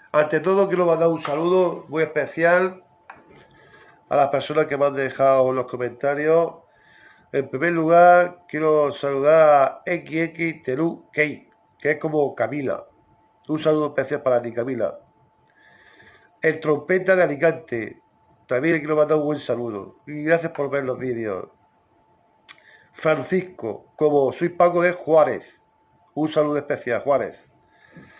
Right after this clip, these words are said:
También otro, otro saludo para David, el sevillano.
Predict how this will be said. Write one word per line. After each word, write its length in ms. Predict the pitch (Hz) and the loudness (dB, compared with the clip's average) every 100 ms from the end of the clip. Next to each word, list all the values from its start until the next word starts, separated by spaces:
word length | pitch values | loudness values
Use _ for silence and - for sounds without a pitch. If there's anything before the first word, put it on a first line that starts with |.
| - - - _ _ _ _ - | -20 -20 -20 _ _ _ _ -6
También 240 | 131 185 | 0 2
otro, 340 | 190 190 175 202 | 2 2 -2 0
otro 240 | 180 180 | 0 0
saludo 440 | - 165 185 185 160 | 0 0 2 2 4
para 240 | 156 151 | 4 6
David, 480 | 147 147 190 208 - | 6 4 2 0 0
el 140 | 151 | -2
sevillano. 720 | - 147 143 160 151 117 104 | -2 -6 0 2 2 0 -10